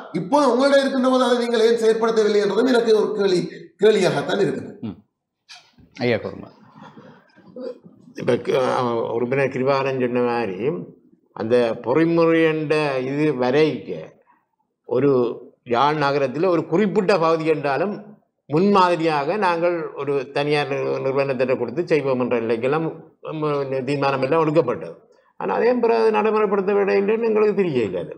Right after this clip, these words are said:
Speaker 2: ம்.
Speaker 3: ம். இனி நான் சொன்ன மாதிரி தான் இந்த வாகன கொள்வன விஷயங்கள்ல இதில் எல்லாம் உண்மையில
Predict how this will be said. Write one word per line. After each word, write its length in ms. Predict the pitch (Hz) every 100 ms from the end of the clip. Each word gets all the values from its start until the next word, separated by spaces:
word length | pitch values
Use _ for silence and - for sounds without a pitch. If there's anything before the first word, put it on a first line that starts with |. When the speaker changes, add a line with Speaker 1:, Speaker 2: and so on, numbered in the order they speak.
| -
Speaker 2:
ம். 180 | 107 87 -
Speaker 3:
ம். 200 | 120 147 - _ _ _ -
இனி 400 | 156 214 220 175
நான் 260 | 147 170
சொன்ன 220 | 175 175 170
மாதிரி 280 | 165 160
தான் 220 | 175 247 240 - - - _
இந்த 280 | 139 151 143
வாகன 400 | 147 170 170 160
கொள்வன 440 | 156 156 156 151
விஷயங்கள்ல 640 | 147 139 143 131 127 123 127 127 - - _
இதில் 280 | 135 151 147
எல்லாம் 440 | 131 127 165 233 - -
உண்மையில 380 | 160 180 196